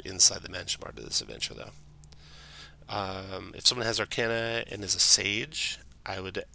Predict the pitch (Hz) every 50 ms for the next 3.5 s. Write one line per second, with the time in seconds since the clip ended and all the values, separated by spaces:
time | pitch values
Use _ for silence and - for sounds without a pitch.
0 | - - 107 104 104 104 107 110 104 107 - 104 104 104 - - - 110 107 -
1 | 95 - 107 101 90 - - - 123 131 - - - - 104 98 98 98 92 95
2 | 95 92 92 92 - - - - - - - - - - - - 107 101 98 95
3 | 92 92 95 92 90 - - - -